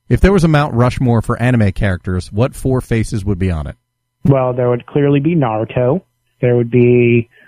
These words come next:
Speaker 2: uh, probably, well, I mean, if you're talking about my favorite or just in general, there's, like, Naruto, there's Luffy, there's Ichigo from Bleach, uh, Spike Spiegel from Cowboy Bebop, Ash Ketchum,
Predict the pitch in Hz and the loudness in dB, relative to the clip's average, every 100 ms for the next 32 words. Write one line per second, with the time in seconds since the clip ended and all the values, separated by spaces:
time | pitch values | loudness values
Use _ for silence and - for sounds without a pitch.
0 | _ - 120 117 113 113 113 - 131 131 | _ -6 -4 -2 -4 -4 -6 -4 -4 0
1 | 139 139 139 139 131 - _ _ 156 143 | 0 2 2 0 -2 -6 _ _ 0 0
2 | 135 - 147 139 131 123 127 131 165 - | 0 -2 -4 -2 -2 -2 -2 -2 -2 -2
3 | 208 214 151 123 131 - 104 101 139 160 | 0 0 0 -2 -4 -8 -14 -8 -4 -4
4 | 113 117 117 117 113 107 - 123 123 123 | -4 -6 -6 -6 -6 -10 -6 -4 -2 -2
5 | 120 131 127 123 113 101 - 120 139 135 | -2 -2 2 2 0 -6 -4 2 4 4
6 | 139 135 139 127 107 104 104 107 - - | 2 2 4 2 0 -6 -8 -10 -14 -20
7 | - - _ 165 - 147 147 143 - 113 | -20 -20 _ 2 2 2 2 2 0 -2
8 | - 156 175 - - - _ - _ _ | 2 6 4 2 -6 -10 _ -20 _ _
9 | - 135 120 120 - - 131 147 - - | -8 -6 -6 -8 -10 -2 -2 -2 -6 0
10 | 139 151 151 139 110 101 131 131 127 117 | 2 4 2 2 -4 -6 -4 -2 -2 -2
11 | 120 135 135 139 151 - _ _ _ _ | -2 -2 0 0 -4 -8 _ _ _ _
12 | 135 123 - - 123 127 123 123 - | -6 -4 -4 -4 -4 -2 -2 -4 -6